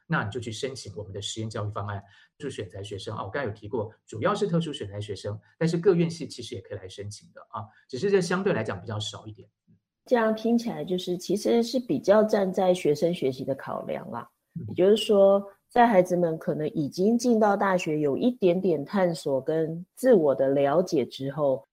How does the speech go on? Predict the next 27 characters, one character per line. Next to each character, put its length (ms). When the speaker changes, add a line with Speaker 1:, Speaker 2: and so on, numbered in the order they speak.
Speaker 2:
我 80
们 140
再 120
给 80
他 140
做 200
一 40
个 360
下 300
一 60
步 180
的 140
选 220
择。 160
因 80
为 80
毕 140
竟 160
这 100
个 80
实 160
验 120
教 200
育 80
的 100
选 240
择， 300